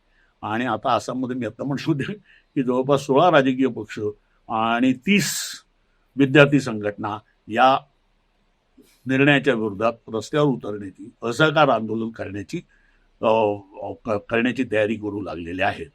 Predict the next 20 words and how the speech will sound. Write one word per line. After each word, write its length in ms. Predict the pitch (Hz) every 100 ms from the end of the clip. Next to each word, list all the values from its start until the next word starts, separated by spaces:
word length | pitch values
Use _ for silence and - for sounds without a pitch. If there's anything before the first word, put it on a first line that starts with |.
| _ _ _ -
साहजिकच 560 | - 135 165 101 104 - -
आसाममधल्या 800 | 104 98 139 147 92 87 101 139 - _ -
चौदा 300 | 127 135 170
ज्या 160 | 143 107
जागा 300 | 78 76 76
आहेत, 280 | - - - _ _ _ _
त्याच्यापैकी 800 | 113 95 143 151 151 87 - 110 -
काही 300 | 87 113 147
जागा 400 | 95 73 76 87 - _ _ -
बीजेपी 560 | 90 101 101 101 104 104
गमावू 480 | 82 80 82 85 -
शकते, 420 | - - - 92 73 _ _ _ _ _
अशी 220 | - 117 117
शक्यता 440 | 71 - 85 90
निर्माण 400 | 78 73 80 92
झालेली 420 | - 80 76 82 -
आहे. 280 | 76 - - _ _ _ _ _
त्यामुळे 420 | 107 101 98 104 139 _ _ _ _ -
इथे, 400 | 123 170 78 -
म्हणजे 220 | - 95